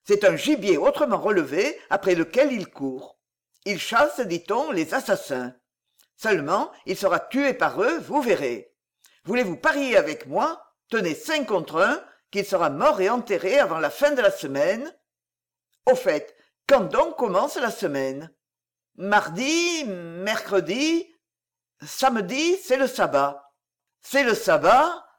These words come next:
Alors dimanche. Mais non, nous sommes juifs et non chrétiens. Je veux dire, euh, Sur ce, sa langue s'embarrasse,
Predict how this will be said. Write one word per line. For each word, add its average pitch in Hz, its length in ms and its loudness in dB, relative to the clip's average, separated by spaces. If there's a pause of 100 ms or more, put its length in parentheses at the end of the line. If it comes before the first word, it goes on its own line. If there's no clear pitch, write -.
(260)
Alors 202 500 4
dimanche. 160 720 0 (640)
Mais 196 200 2
non, 254 320 0 (140)
nous 190 80 -2
sommes 170 320 0
juifs 254 540 0
et 190 100 2
non 220 220 0
chrétiens. 143 600 -4 (480)
Je 196 160 -2
veux 202 160 2
dire, 233 400 -2
euh, 165 380 2 (1500)
Sur 208 180 -4
ce, 233 260 -2
sa 190 180 -2
langue 185 260 0
s'embarrasse, 165 800 -2